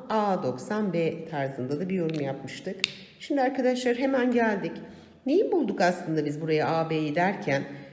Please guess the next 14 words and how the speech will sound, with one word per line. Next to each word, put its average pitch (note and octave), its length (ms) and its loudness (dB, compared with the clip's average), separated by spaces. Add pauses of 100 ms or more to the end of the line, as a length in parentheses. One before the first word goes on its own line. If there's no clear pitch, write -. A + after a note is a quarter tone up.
(140)
Çizgi A3 440 0
açı, F3 380 0
nokta G3+ 300 0
açıları C3 580 0 (300)
bulmuş D3 360 -4
olduk. A#2 560 -8
Bu C4+ 60 -10
sefer - 280 -6
A F3+ 280 -2
dedik, G3 200 -8
B C3+ 200 0
dedik, B2+ 220 -8
C C#3+ 240 0
dedik. - 320 -8